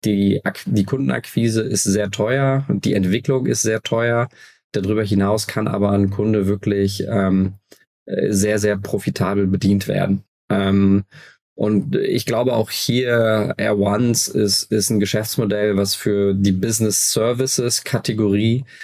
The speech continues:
sich nach, nach etwas anfühlt, was sehr hochmargig betrieben werden kann.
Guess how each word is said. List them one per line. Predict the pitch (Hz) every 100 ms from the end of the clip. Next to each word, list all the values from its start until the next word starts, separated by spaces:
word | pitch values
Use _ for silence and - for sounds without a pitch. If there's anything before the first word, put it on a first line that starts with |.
| -
sich | - 110
nach, | 113 107 -
nach | 104 101
etwas | 104 107 95
anfühlt, | 98 110 - 110 98
was | 101 -
sehr | 98
hochmargig | 113 110 104 101 95 -
betrieben | 92 - 113 107
werden | 98 95 95
kann. | 143 98